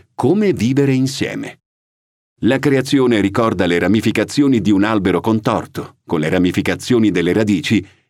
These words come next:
che, come suggerito dal titolo, fuoriescono dalla terra. Le radici del male, titolo eponimo del romanzo ambientato nel futuro, scritto nel millenovecentonovantacinque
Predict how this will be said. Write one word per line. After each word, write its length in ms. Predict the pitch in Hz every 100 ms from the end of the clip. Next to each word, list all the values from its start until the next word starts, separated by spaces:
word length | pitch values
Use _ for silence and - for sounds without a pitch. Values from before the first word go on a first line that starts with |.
| -
che, 120 | -
come 220 | 220 202
suggerito 600 | 131 123 92 127 90 71
dal 180 | 78 107
titolo, 400 | - 160 123 101 -
fuoriescono 800 | - - 160 127 107 139 139 123
dalla 240 | 101 101 104
terra. 480 | 101 78 - 55 - _ _ _ _ _ _
Le 220 | - 107
radici 440 | 110 117 160 127 113
del 200 | 107 104
male, 540 | 104 78 57 - - _
titolo 380 | 117 117 110 98
eponimo 540 | 90 98 101 107 98
del 160 | 82 95
romanzo 460 | 98 101 117 104
ambientato 560 | 101 90 90 90 104 104
nel 180 | 90 87
futuro, 460 | 104 120 131 80
scritto 460 | - - 113 117 104
nel 180 | 92 78
millenovecentonovantacinque 1600 | 110 120 98 85 80 110 107 92 82 98 - 80 120 110 104 87